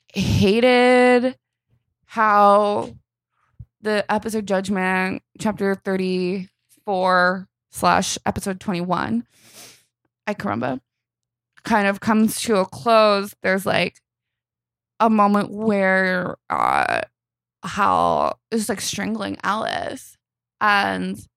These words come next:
it just, it baffles me how, <laughs> like, Riverdale can be, can deal with a shooting and,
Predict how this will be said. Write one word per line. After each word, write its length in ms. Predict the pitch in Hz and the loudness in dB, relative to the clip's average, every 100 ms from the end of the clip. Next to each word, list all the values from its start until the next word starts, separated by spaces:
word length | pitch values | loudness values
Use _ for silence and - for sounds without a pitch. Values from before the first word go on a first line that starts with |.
| _ _ _ _ _ _ _ 220 | _ _ _ _ _ _ _ -6
it 120 | 214 | -2
just, 280 | 240 220 - - 190 - | -2 -4 -6 -12 -10 -8
it 160 | 208 | -4
baffles 400 | 208 185 190 247 | 2 2 2 -2
me 100 | 254 | -2
how, 460 | 247 220 214 196 - - | -2 0 0 0 -4 -10
<laughs> 1080 | - - - _ _ _ - _ _ _ - | -12 -10 -12 _ _ _ -20 _ _ _ -4
like, 300 | 185 175 - - | 0 0 -4 -8
Riverdale 440 | 196 202 202 196 | -4 -2 0 -2
can 320 | 208 196 208 | -2 -4 -4
be, 640 | 190 202 190 190 185 - - _ _ _ - - - | -4 -6 -4 -2 -2 -4 -10 _ _ _ -16 -16 -6
can 300 | 254 208 - _ _ 202 | -4 -2 -4 _ _ -10
deal 200 | 220 240 | 0 2
with 140 | 247 - | 4 2
a 40 | |
shooting 800 | - 233 214 202 185 180 185 185 _ _ _ _ _ - _ _ _ _ _ | 0 0 0 2 0 -2 -6 -10 _ _ _ _ _ -20 _ _ _ _ _
and, 360 | 196 180 175 | 0 0 0